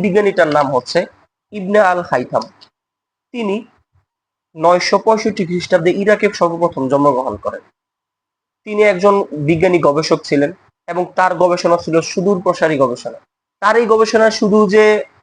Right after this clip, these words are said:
পুরো বিজ্ঞান লাভবান হয়েছে তা না, তার এই গবেষণা দ্বারা অনেক হাই প্রোফাইল বিজ্ঞানীরাও অনেক কিছু আবিষ্কার করছে। তার মধ্যে আমাদের নিউটনও আছে, তার মধ্যে আছে আমাদের গ্যালিলিও, তার মধ্যে আছে রজার বেকন,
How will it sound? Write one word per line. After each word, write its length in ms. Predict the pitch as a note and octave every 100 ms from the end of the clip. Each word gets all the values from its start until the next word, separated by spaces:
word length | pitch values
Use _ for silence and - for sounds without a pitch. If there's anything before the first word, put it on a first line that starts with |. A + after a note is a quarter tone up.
| _ _ -
পুরো 180 | G3+ F#3+
বিজ্ঞান 540 | C#3+ E3 D#3 G#3 G3+ G3+ - _ _ _ _ _
লাভবান 360 | D3 D3 F3+ G3
হয়েছে 180 | F#3+ F#3+
তা 200 | D#3 D#3+
না, 140 | D#3+ A#2+
তার 240 | - C#3+ D#3
এই 80 | E3
গবেষণা 480 | F3+ F#3 F#3+ F#3 F3+
দ্বারা 360 | F#3 F#3 F#3+ - _ - -
অনেক 360 | E3+ G3 A3+ A3 -
হাই 220 | C3+ D#3 F#3+ -
প্রোফাইল 440 | G#3 G3+ G#3 G3+ G3 - - _ _ _ _
বিজ্ঞানীরাও 680 | D3 E3+ E3 G#3 G3 E3 F#3 - _ -
অনেক 160 | D#3+ D3+
কিছু 180 | C#3 C#3
আবিষ্কার 360 | C#3+ - D3
করছে। 280 | B2 B2 - - - _ _
তার 160 | F#3 G3+
মধ্যে 260 | G#3+ G3+ G#3
আমাদের 260 | G3+ F3+
নিউটনও 500 | D3 C#3+ C#3+ D#3+ C3
আছে, 220 | C2 - - _ _ _ _
তার 120 | E3
মধ্যে 260 | E3+ E3+ D#3+
আছে 160 | D#3+ D#3+
আমাদের 300 | D#3 C#3+ B2+
গ্যালিলিও, 500 | C3+ C#3 C#3+ D3 C#3+ -
তার 140 | D3
মধ্যে 240 | C#3+ C#3 C#3+
আছে 200 | C#3+ D3 - _ _
রজার 420 | C#3+ C#3+ C#3+ D3+ C#3+
বেকন, 500 | B2+ B2+ D3 D3